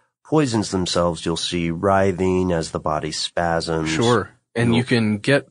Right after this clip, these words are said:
Speaker 2: toxicology reports. Even then, you can look through contents and
Speaker 1: Mm.
Speaker 2: find something.
Speaker 1: Right. You can get, um, you would see vomit and stuff.
Speaker 2: Mm-hmm.
Speaker 1: The actual death was ruled heart failure.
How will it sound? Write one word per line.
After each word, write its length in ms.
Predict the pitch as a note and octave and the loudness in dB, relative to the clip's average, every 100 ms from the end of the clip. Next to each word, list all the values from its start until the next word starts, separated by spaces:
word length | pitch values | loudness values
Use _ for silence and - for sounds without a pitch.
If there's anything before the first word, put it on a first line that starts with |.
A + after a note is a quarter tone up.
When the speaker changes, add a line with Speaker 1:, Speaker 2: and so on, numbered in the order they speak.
| - | -8
Speaker 2:
toxicology 720 | A#2+ A2+ G#2+ A2+ C#3+ A2+ G#2 | -2 -2 -2 0 2 2 0
reports. 600 | G2 F#2 G2+ F#2 - - - | -2 -2 -2 -2 -6 -10 -4
Even 260 | F#3+ A#2+ C3+ | 0 2 2
then, 140 | A#2+ | 2
you 60 | G#2 | 0
can 200 | A2 A#2 | 0 2
look 180 | A#2 - | 0 0
through 240 | B2+ G#2+ | -2 0
contents 540 | A#2 A2+ - G2 F2+ | 0 0 0 -4 -2
and 260 | F#2+ F#2 G2 | -4 -4 -8
Speaker 1:
Mm. 100 | - | -4
Speaker 2:
find 320 | G2 F#2+ F2+ | -2 -2 -4
something. 440 | - F#2 E2 - - _ - | -4 -6 -6 -12 -14 _ 0
Speaker 1:
Right. 320 | G2+ F2+ - | 2 2 -2
You 180 | G#2 G2 | -4 -2
can 220 | G2+ F#2 | -2 0
get, 360 | F#2+ F#2+ F2+ - | 2 2 0 -4
um, 680 | F2 E2+ D#2+ D#2 D#2 D2+ - _ _ _ _ | -6 -4 -2 -4 -6 -10 -12 _ _ _ _
you 100 | G2 | -4
would 140 | F2+ E2+ | -4 -4
see 160 | F2+ | -8
vomit 520 | E2 E2+ E2 E2+ E2 - | -6 -2 0 0 -2 -4
and 120 | F2 | -6
stuff. 280 | A2 G#2 G#2+ | 0 0 0
Speaker 2:
Mm-hmm. 140 | B2 - - _ _ | -6 -12 -20 _ _
Speaker 1:
The 80 | A#2 | 2
actual 240 | C3 - A2 | 2 2 0
death 280 | G2+ F#2 F#2+ | 0 0 -4
was 140 | E2 | -6
ruled 360 | F2 E2+ D#2+ - _ _ | -4 -2 -4 -8 _ _
heart 260 | A2+ F#2+ - | 0 0 0
failure. 420 | E2 D2 D2 | -4 -4 -6